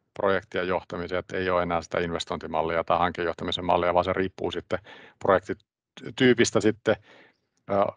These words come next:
ja luokasta, että mitä, mitä sinne tarvitaan sitten, ää, viedä. Ja järjestelmässä tällä hetkellä siellä on, on yli kahdeksansataa,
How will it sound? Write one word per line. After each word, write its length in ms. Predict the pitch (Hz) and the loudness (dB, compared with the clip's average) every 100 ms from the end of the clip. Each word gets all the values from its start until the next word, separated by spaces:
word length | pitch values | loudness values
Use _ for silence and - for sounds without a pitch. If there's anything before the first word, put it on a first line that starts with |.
| 101 | 0
ja 160 | 101 | 4
luokasta, 500 | 101 98 95 - 98 | 6 4 2 -2 -2
että 180 | 87 95 | -2 -4
mitä, 320 | 95 90 92 - | -4 0 0 0
mitä 260 | 107 107 | -2 0
sinne 220 | 98 98 87 | 0 -4 -2
tarvitaan 540 | - 85 85 - 87 85 | 0 0 -2 -8 -8 -8
sitten, 300 | 90 - 85 _ _ _ _ _ _ _ | -14 -16 -16 _ _ _ _ _ _ _
ää, 240 | - 85 78 | -6 -6 -6
viedä. 280 | 90 82 78 - _ _ _ _ _ _ _ _ _ _ _ - - | -4 -4 -4 -12 _ _ _ _ _ _ _ _ _ _ _ -20 0
Ja 160 | 104 104 _ - - - _ _ | 2 2 _ -20 -20 -20 _ _
järjestelmässä 580 | 147 143 - 156 156 - - | 4 4 4 4 2 0 2
tällä 160 | 160 | 4
hetkellä 400 | 139 - 151 143 - 160 - | 4 4 4 4 0 -16 -10
siellä 240 | - 131 127 | 2 4 4
on, 160 | 131 - | 2 -4
on 260 | 123 123 120 _ - | -4 -2 -4 _ -8
yli 180 | 123 117 | -4 0
kahdeksansataa, 840 | 139 123 120 120 110 107 117 107 | 4 4 2 -2 -4 0 6 6